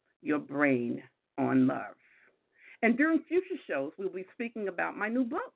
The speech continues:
release, Remembering the Trauma and Healing It with the Trauma of Change Model, a faith-based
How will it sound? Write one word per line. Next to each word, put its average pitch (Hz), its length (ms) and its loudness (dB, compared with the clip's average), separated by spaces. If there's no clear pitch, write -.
release, 117 320 -6
Remembering 190 580 0
the 240 180 -8
Trauma 185 360 -4
and 139 200 -4
Healing 220 340 -4
It 208 120 -8
with 165 160 -4
the 139 60 -8
Trauma 143 360 0
of 123 80 -4
Change 240 280 2
Model, 196 400 0
a 135 220 2
faith-based 147 560 2